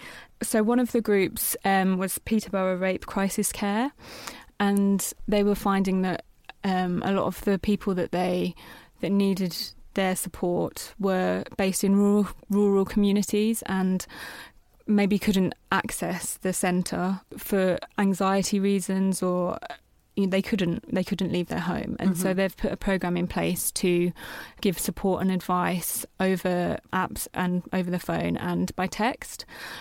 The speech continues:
Speaker 1: And obviously that's quite a different, you know, it requires different skills for their volunteers to give that support. So they've put in a, a really robust system for training their volunteers
Speaker 2: Yeah, that's quite
Speaker 1: in
Speaker 2: a,
Speaker 1: those
Speaker 2: quite a, an
Speaker 1: means.
Speaker 2: interesting approach, because by
Speaker 1: Yeah.
Speaker 2: text,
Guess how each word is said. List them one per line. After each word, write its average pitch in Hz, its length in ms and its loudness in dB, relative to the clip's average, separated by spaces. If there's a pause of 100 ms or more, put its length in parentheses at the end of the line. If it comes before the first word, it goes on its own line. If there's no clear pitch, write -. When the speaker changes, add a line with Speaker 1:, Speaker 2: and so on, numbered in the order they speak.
Speaker 1:
And 202 160 2
obviously 202 280 0
that's - 400 0 (140)
quite - 300 0
a 196 40 2
different, 185 640 0 (300)
you 196 180 2
know, 175 120 4
it 151 80 0
requires 185 440 0
different 185 320 0
skills 175 500 2
for - 140 -2
their 180 440 0
volunteers 185 840 0
to - 80 -16
give 190 180 -6
that - 160 -4
support. 170 500 -4
So 175 320 0 (320)
they've 196 200 -4
put - 120 -2
in 185 160 -2
a, 190 320 -2
a 196 80 0
really 185 280 2
robust 185 440 0
system 175 460 -2
for - 300 -2
training 190 460 0
their 190 120 2
volunteers 196 720 0
Speaker 2:
Yeah, 185 340 -2
that's - 180 -6
quite - 280 2
Speaker 1:
in 190 80 4
Speaker 2:
a, - 80 2
Speaker 1:
those - 20 2 (120)
Speaker 2:
quite - 40 0
a, 208 100 4
an - 40 6
Speaker 1:
means. 190 200 4
Speaker 2:
interesting 185 520 2
approach, - 500 0
because 175 220 -2
by 226 100 0
Speaker 1:
Yeah. 208 340 6
Speaker 2:
text, - 280 -6